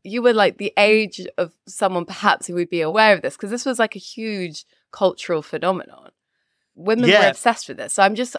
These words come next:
Speaker 1: I assumed it must have been a choice, like, "Oh no, that's not my kind of thing, that's for women." But you just didn't even know what it was.
Speaker 2: No, no, just to clarify, I, I spent maybe a year or two under the misapprehension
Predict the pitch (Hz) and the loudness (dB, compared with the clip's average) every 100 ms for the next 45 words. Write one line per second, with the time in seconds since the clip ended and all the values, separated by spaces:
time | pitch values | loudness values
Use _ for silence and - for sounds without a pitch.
0 | - 233 277 277 233 202 196 190 170 185 | 2 4 4 0 -2 0 -2 -4 -4 -2
1 | 175 - 208 175 - 135 175 170 165 160 | -2 -2 0 0 0 -2 -2 -2 -2 -4
2 | - 175 - 156 - 156 165 151 151 151 | -6 -8 -6 -8 -8 -10 -10 -10 -10 -12
3 | - 156 175 151 139 208 285 381 370 - | -10 -4 -2 -2 -2 -2 0 0 -2 -6
4 | 247 240 220 220 226 214 240 466 640 - | 0 2 6 6 6 6 6 4 6 4
5 | - - _ - _ _ _ 147 131 120 | 0 -12 _ -20 _ _ _ -12 -8 -8
6 | 117 170 170 - 160 135 - 98 90 - | -6 -6 -6 2 4 4 0 -2 -2 -6
7 | _ - 120 120 123 - 156 147 139 143 | _ -14 -4 -2 0 0 0 0 -2 2
8 | 127 120 147 160 151 139 127 - 143 104 | 0 0 0 2 2 0 -2 -4 -2 -2
9 | 95 123 123 117 107 110 120 - 120 - | -2 -2 0 -2 0 2 2 0 -4 -8
10 | 104 117 107 - 87 73 | -4 -2 -2 -6 -8 -10